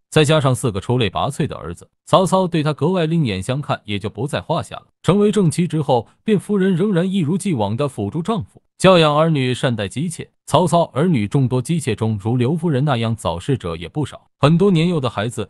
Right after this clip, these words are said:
因此失去生母的照顾。曹操对继贤妻子的贤能豁达非常赞赏，将这些孩子都托付给卞夫人，让她代行养育之责。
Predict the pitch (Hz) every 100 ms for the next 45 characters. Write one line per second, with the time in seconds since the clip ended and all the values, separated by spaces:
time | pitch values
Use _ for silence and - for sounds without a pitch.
0 | _ - 202 - 92 - 123 104 151 180
1 | 85 95 151 - _ _ _ 156 190 180
2 | 175 156 139 123 131 - 190 180 92 90
3 | - 92 98 95 107 90 87 90 107 113
4 | 98 123 147 - - _ _ 190 202 180
5 | 175 135 180 165 147 - 143 156 175 127
6 | 101 101 110 101 104 98 - - 127 127
7 | 147 104 101 135 110 - 98 110 185 170
8 | -